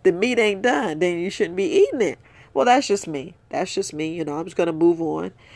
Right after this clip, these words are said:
And, you know, sometimes I do get weak and fall victim 'cause I be smelling this and smelling that. I be like, "Let me get a little piece of that, a little pinch," and be, like, feeling sick and go get, drink me some vinegar water and be, like, sick as a dog and be like, "Why did you do that?"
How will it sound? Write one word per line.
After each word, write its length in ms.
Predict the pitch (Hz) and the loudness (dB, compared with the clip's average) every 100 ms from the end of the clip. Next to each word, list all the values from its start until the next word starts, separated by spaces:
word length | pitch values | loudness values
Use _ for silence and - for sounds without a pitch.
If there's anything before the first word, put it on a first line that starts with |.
| - | -8
And, 120 | 202 | -2
you 60 | 233 | 0
know, 100 | 226 | 2
sometimes 360 | 269 240 262 226 | 0 0 2 4
I 80 | |
do 200 | 208 226 | 4 2
get 220 | 214 202 135 | 2 2 2
weak 340 | 160 214 202 | 0 0 0
and 140 | 185 | -2
fall 340 | 190 196 196 190 | 0 2 4 4
victim 500 | 170 190 - 190 190 | 4 2 4 -2 -2
'cause 240 | - 151 - - - | -4 -4 -8 -20 -14
I 160 | - 139 | -6 -2
be 120 | 175 | -2
smelling 480 | 196 - 196 196 185 | -2 0 2 4 4
this 240 | 190 214 | 0 -2
and 80 | 151 | -6
smelling 360 | - 185 185 180 | -6 -2 -2 0
that. 100 | 185 | -2
I 40 | |
be 100 | 190 | 0
like, 140 | - 190 | -2 -2
"Let 40 | |
me 80 | 202 | -2
get 100 | 160 | -2
a 40 | |
little 120 | 113 - | -2 -4
piece 380 | - 226 233 | -8 -6 -6
of 80 | - | -2
that, 240 | - 98 - | 0 0 -2
a 40 | |
little 180 | 208 - | -4 -4
pinch," 380 | - 131 - - | 0 0 0 -4
and 120 | - | -2
be, 100 | 104 | 0
like, 320 | 98 107 - | 0 -2 0
feeling 260 | 214 196 196 | 2 2 0
sick 340 | - 226 233 | -2 -2 -2
and 120 | 180 | 0
go 120 | 180 | 0
get, 260 | 180 185 - | 0 0 0
drink 200 | 190 180 | -2 -2
me 60 | 196 | -4
some 300 | 175 147 151 | -6 -4 0
vinegar 320 | 185 175 170 | 0 2 2
water 340 | 165 175 165 | 4 4 2
and 80 | 151 | 0
be, 80 | 151 | -2
like, 260 | - - | -2 -2
sick 320 | - - 208 214 | -2 0 2 2
as 120 | 196 | 2
a 40 | |
dog 420 | 180 165 156 143 | 2 4 4 2
and 100 | 143 | 0
be 40 | 135 | -2
like, 280 | 117 123 - | -2 -2 -2
"Why 140 | 139 | -2
did 180 | 156 156 | -2 -2
you 80 | 147 | -2
do 160 | 151 | -2
that?" 240 | 139 123 | -2 -4